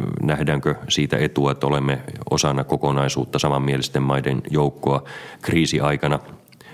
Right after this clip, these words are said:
ja rauha-aikana, vai, vai nähdäänkö sitten, että on parempi olla yksin.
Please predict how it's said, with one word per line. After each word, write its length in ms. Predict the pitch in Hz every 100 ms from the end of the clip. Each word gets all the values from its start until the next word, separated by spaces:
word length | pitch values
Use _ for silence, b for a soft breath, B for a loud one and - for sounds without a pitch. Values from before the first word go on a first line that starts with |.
| -
ja 80 | 73
rauha-aikana, 720 | 82 73 69 71 69 69 67
vai, 240 | 67 67 69
vai 160 | 69 65
nähdäänkö 360 | 67 67 67 67
sitten, 320 | 65 - 65
että 180 | 65 64
on 80 |
parempi 300 | 65 - 64
olla 140 | 62 60
yksin. 360 | 64 - 57